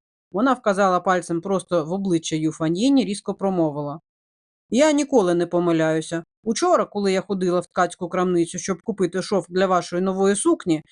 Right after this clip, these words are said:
я побачила, як ця дівчина купувала шматок дорогого шовку і виходила з крамниці.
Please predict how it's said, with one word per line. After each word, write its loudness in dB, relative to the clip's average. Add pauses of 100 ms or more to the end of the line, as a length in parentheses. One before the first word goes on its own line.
(240)
я 4
побачила, 2
як 2
ця 4
дівчина 2
купувала 2
шматок 0
дорогого 2
шовку -2
і -4
виходила 0
з -12
крамниці. -2